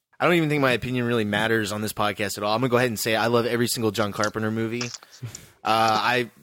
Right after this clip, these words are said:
hold all of them in a very extremely special place in my heart. I think they're all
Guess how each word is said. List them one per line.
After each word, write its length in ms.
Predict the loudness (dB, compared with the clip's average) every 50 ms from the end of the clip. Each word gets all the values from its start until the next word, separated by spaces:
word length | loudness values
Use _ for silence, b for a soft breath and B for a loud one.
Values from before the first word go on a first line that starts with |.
| _ _
hold 280 | -6 0 2 4 4 4
all 240 | 6 6 6 6 6
of 60 | 4
them 180 | 2 -2 -2 -2
in 100 | -4 -4
a 40 |
very 520 | -4 0 0 2 2 2 2 2 0 0 -2
extremely 480 | -4 -4 -6 -4 -2 -2 0 0 0
special 400 | 0 0 0 -2 -2 -2 -2 -6
place 380 | -6 -4 -2 0 0 0 0 -2
in 60 | -4
my 100 | -4 -2
heart. 220 | 0 0 0 0 0
I 80 | 0
think 160 | -2 -4 -4
they're 120 | -2 -2 -2
all 480 | 0 2 2 4 4 4 4 2 0